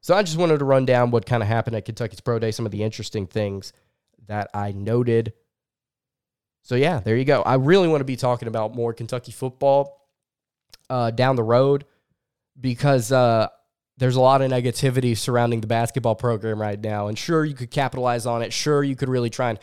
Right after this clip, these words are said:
drum up some of the drama. Sure, you could throw out a hot take like, "I think Kentucky's gonna win the title," or, "I think Ken-, Coach Cal should be fired right now."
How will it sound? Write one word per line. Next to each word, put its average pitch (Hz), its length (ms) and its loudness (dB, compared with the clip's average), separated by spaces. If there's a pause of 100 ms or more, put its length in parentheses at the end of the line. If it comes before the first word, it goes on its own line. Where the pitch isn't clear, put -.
(220)
drum 131 320 2
up 131 180 2
some 135 160 -2
of 123 60 -2
the 117 80 0
drama. 123 400 2
Sure, 127 180 -6
you 131 80 -4
could 127 140 -8
throw 127 220 2
out 117 80 0
a 107 40 0
hot 120 240 -2
take 120 300 -4
like, 110 200 -8 (200)
"I 131 80 -8
think 131 220 -8
Kentucky's 131 400 -8
gonna 120 160 -4
win 131 180 -4
the 123 80 -4
title," 127 380 0
or, 110 120 -2
"I 117 100 0
think 131 240 -6
Ken-, 117 260 -10
Coach 127 260 -6
Cal 139 180 -4
should 123 140 -12
be 117 80 -8
fired 123 380 -2
right 123 240 -2
now." 127 200 -2